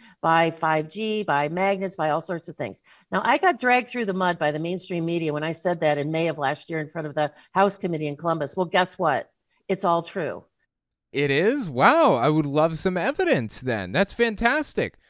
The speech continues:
Speaker 2: Please lay the evidence on me. I'll take anything at all. I will take anything. She says it with such confidence, like she knows what she's talking about.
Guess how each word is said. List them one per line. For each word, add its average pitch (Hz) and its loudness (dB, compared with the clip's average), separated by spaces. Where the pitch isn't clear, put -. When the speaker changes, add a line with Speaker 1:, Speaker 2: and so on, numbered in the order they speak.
Speaker 2:
Please 202 4
lay 156 2
the 220 -4
evidence 208 2
on 196 -2
me. 117 -2
I'll 147 0
take 190 -2
anything 277 2
at 220 2
all. 147 0
I 170 -4
will 208 -2
take 196 -6
anything. 202 -2
She 185 -2
says 202 2
it 165 -2
with 151 0
such - 0
confidence, 127 -2
like 123 0
she 131 -6
knows 127 0
what 123 -4
she's 117 -6
talking 101 -6
about. 82 -12